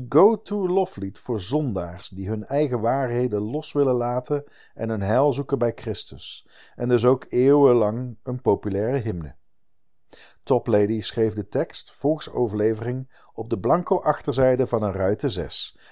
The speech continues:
die uiteindelijk in handen van een Amerikaanse verzamelaar belandde. Ook in de cartomancie zoekt de Ruiten zes naar de waarheid. Hij neemt een rechtvaardige houding aan en zoekt naar hoop, evenwicht,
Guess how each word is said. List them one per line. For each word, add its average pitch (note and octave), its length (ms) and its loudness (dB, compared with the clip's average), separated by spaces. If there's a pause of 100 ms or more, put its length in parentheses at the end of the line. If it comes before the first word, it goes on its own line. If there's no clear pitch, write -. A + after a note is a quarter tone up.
(100)
die A#2 120 0
uiteindelijk C3+ 440 4
in A2 60 -2
handen B2+ 260 0
van A#2+ 140 0
een G#2 140 -2
Amerikaanse A#2 760 -4
verzamelaar F2 680 -4
belandde. E2+ 580 -10 (1800)
Ook D#3 220 4
in D#3+ 120 2
de C3+ 220 8
cartomancie E3+ 880 0
zoekt C#3+ 260 -4
de C3+ 80 0
Ruiten B2+ 360 0
zes B2+ 220 -2
naar A#2+ 160 -4
de A2+ 80 0
waarheid. F2+ 760 0 (720)
Hij G2+ 140 -4
neemt A2 340 -4
een G#2 200 -4
rechtvaardige C3+ 580 -2
houding A#2+ 420 2
aan E3 420 -2
en A2 260 -6
zoekt B2 200 -4
naar F#2+ 160 -4
hoop, C3 340 0 (220)
evenwicht, C#3+ 720 -2